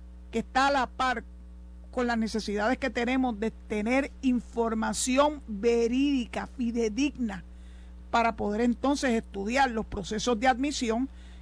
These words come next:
y poder entonces esos procesos de admisión verlos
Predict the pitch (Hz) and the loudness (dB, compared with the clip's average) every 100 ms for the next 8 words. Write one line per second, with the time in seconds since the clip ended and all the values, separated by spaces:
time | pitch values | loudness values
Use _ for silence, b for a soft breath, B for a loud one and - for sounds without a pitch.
0 | B - 247 - 240 226 262 285 277 - | B 2 2 6 6 6 4 4 2 0
1 | 311 311 269 240 - 226 277 262 262 269 | 0 0 0 -2 0 0 0 0 0 2
2 | 254 269 269 254 262 - 302 247 233 B | 2 4 4 4 2 0 0 0 -2 B
3 | B B 226 202 285 302 302 269 | B B -2 2 4 6 4 4